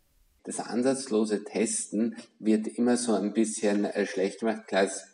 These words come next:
kostet Kapazitäten, aber bis man letztendlich Impfstoffe entwickelt hat, die tatsächlich die spontane Übertragbarkeit des Virus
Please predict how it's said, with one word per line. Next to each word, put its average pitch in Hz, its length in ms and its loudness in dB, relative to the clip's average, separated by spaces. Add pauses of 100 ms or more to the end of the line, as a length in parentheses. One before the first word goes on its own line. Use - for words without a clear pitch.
(140)
kostet 107 400 -2
Kapazitäten, - 840 -2 (300)
aber - 420 0
bis - 240 2
man - 380 -4 (380)
letztendlich 98 1120 0
Impfstoffe - 460 -2
entwickelt - 720 -6
hat, 82 240 -4 (320)
die 101 180 0
tatsächlich 104 600 -4
die 98 100 -6
spontane 95 720 -4
Übertragbarkeit - 1500 -6 (320)
des - 260 -4
Virus 82 540 -2